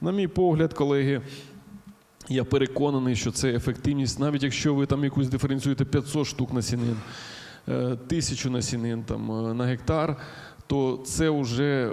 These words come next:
е, як, знаєте, копілочка, е, копієчка до копієчки, і буде у вас там колись, е, гривня. Тобто копійка гривню береже. І розповідати, що вона не працює, ви, якщо навіть при сталій нормі, там, е, хо-, той, що Холден розповідав по,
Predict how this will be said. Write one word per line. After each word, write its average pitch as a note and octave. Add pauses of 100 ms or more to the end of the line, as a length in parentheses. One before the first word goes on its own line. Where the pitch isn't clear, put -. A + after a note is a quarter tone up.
е, A#2
як, A#2+
знаєте, C#3
копілочка, C#3
е, A2
копієчка C#3
до B2
копієчки, C3+
і A#2+
буде C3+
у B2
вас B2
там A#2
колись, B2+
е, A2+
гривня. A#2 (540)
Тобто B2+
копійка C#3+
гривню B2
береже. A2 (360)
І B2+
розповідати, C3+
що C3
вона C3+
не C3+
працює, D#3+
ви, D#3+ (380)
якщо C#3+
навіть C#3
при C#3
сталій C3
нормі, B2
там, A2+
е, G#2+
хо-, -
той, C3+
що B2+
Холден B2
розповідав A#2+
по, B2